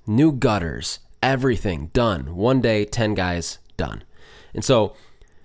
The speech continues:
it was super valuable. And so when I went, there was one other thing I left out between these two companies. I Googled them both, right?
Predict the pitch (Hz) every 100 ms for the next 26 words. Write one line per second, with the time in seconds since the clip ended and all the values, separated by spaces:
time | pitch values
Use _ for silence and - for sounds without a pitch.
0 | - _ - 127 - 165 139 131 120 82
1 | 120 117 151 135 131 156 143 175 202 -
2 | - - - - - - 123 120 143 170
3 | 135 131 107 92 - 78 53 - - -
4 | - - 113 117 120 113 101 107 92 98
5 | 80 85 95 101 147 147 147 123 87 80
6 | 50 - - 92 92 101